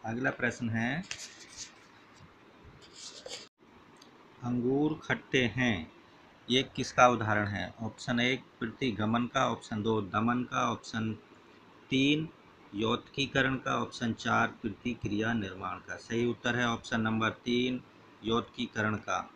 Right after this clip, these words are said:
अंगूर खट्टे हैं, ये उदाहरण यौत्कीकरण का है। अंगूर खट्टे हैं वाक्य यौत्कीकरण का उदाहरण है।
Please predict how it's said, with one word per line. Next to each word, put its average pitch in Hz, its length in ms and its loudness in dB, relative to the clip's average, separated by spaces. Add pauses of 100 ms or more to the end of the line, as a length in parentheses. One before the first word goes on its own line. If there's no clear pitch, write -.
अंगूर 120 340 0
खट्टे 120 400 -2
हैं, 120 260 0
ये 120 200 2
उदाहरण 113 440 0
यौत्कीकरण 113 680 0
का 120 180 6
है। 143 260 4 (3000)
अंगूर 143 680 0 (240)
खट्टे 131 460 0
हैं 107 500 -2 (1040)
वाक्य 110 560 2
यौत्कीकरण 117 680 0
का 135 180 -2
उदाहरण 95 480 -4
है। 98 320 -4